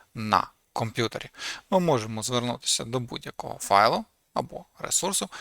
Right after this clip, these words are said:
і отримати його внутрішні дані. Ми будемо читати їх через стрім,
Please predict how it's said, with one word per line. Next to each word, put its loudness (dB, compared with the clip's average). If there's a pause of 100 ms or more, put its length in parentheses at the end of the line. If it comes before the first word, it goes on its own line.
(160)
і 6
отримати 2
його 0 (200)
внутрішні -2 (180)
дані. -2 (320)
Ми 4
будемо -2
читати 2
їх -10
через 0
стрім, -2